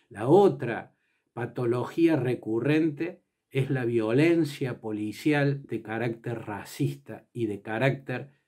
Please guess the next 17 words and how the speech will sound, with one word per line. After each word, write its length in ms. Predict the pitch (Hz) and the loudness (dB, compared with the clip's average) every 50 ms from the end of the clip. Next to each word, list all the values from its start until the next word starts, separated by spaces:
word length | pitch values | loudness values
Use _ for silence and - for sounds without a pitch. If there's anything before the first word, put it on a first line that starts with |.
| _ _ _ _ _ | _ _ _ _ _
criminal, 880 | - 139 123 120 117 123 120 117 117 117 113 110 101 92 95 95 - - _ _ _ _ _ _ _ _ _ _ _ _ _ _ _ | 0 2 2 2 2 0 0 0 2 2 2 2 2 0 -4 -8 -12 -16 _ _ _ _ _ _ _ _ _ _ _ _ _ _ _
¿no? 240 | 110 101 104 123 - _ | -18 -18 -18 -18 -20 _
Y 120 | - 120 | -6 -4
a 100 | 120 123 | 0 2
mí 400 | 131 151 165 170 170 165 - - _ | 4 6 6 6 4 2 0 -6 _
me 180 | - 113 120 127 | -8 -6 -2 2
hace 300 | 135 139 139 - - 139 | 2 2 2 2 0 -4
acordar 720 | - - - 117 113 113 117 127 135 139 139 139 139 - _ _ _ _ _ _ _ _ _ _ | -4 -4 -4 -4 -4 -2 -2 0 0 0 0 -2 -4 -12 _ _ _ _ _ _ _ _ _ _
a 100 | - 120 | -2 0
lo 180 | 120 120 120 - | 0 0 -2 -2
que 160 | - 123 117 | -2 -2 0
denunció 600 | 120 120 117 120 120 120 120 113 - 160 156 151 | 0 0 0 0 -2 -2 -4 -2 2 2 4 4
la 180 | 147 139 139 - | 4 2 2 0
película 580 | 120 113 110 117 127 123 - - 120 113 110 107 | -4 -4 -4 -4 -6 -6 -8 -10 -8 -8 -8 -8
de 120 | 104 101 | -8 -8
Phil 320 | - - 117 110 113 - | -6 -6 -6 -6 -6 -8
Top, 300 | - 113 110 104 101 - | -12 -12 -10 -10 -12 -14